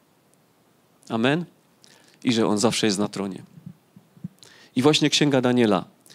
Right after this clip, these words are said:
zachęca nas do tego, że kiedy widzisz rzeczy koniec, kiedy widzisz, jak się one właściwie zaczynają, dla nas to się zaczynają, nie kończą te rzeczy. Kiedy Królestwo Boże, to przestajesz się martwić.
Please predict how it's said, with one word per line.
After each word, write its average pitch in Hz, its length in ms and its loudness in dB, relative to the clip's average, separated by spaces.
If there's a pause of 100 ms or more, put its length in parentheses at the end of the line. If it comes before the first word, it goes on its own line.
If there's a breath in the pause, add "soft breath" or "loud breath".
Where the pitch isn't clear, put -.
(200 loud breath)
zachęca 127 500 0
nas 117 160 -2
do 110 100 -2
tego, 95 320 -8
że 110 140 -12
kiedy 120 280 -6
widzisz 139 600 -6 (1040)
rzeczy 120 360 -6
koniec, - 500 -10 (300)
kiedy 107 240 -8
widzisz, 131 280 -6
jak 117 180 -4
się - 180 -6
one 113 360 -4
właściwie 117 440 -6
zaczynają, 123 640 -2 (200)
dla 117 120 -2
nas 113 200 -4
to - 60 -8
się 110 140 -8
zaczynają, 113 460 -4
nie 101 120 -8
kończą - 340 -10
te - 140 -8
rzeczy. - 260 -10 (640 loud breath)
Kiedy 120 380 0
Królestwo 135 540 0
Boże, 101 380 0 (1040 loud breath)
to 113 260 0
przestajesz - 460 -6
się 113 140 -4
martwić. - 540 -6